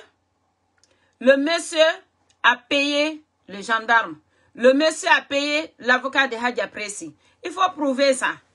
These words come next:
Parce que là, tu es en train d'enfoncer cette jeune femme. Elle va rester encore combien de temps en prison ? Toi-même, tu dis qu'elle est fatiguée. Physiquement, psychologiquement, elle est fatiguée.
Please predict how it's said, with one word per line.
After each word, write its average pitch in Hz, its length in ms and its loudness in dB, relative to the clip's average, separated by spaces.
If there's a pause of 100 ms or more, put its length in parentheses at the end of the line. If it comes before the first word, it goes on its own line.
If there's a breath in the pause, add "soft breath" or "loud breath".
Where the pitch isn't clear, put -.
(960)
Parce 247 180 0
que 262 80 -2
là, 302 280 4
tu 320 60 -10
es 285 60 2
en 247 120 4
train 277 200 -2
d'enfoncer 247 960 -2 (600)
cette - 400 -8
jeune 202 240 -8
femme. 196 460 0 (560)
Elle 240 140 0
va 285 160 4
rester 262 380 0
encore 240 380 0
combien 262 340 0
de 202 100 -8
temps 220 240 0
en 180 40 -4
prison ? 202 400 -8
Toi-même, 262 440 0
tu 240 100 -10
dis 214 180 -14
qu'elle 175 200 -6
est 170 80 -8
fatiguée. 196 640 -6 (680)
Physiquement, 262 800 2
psychologiquement, 247 920 0
elle 214 160 -2
est 190 60 -4
fatiguée. 196 640 -6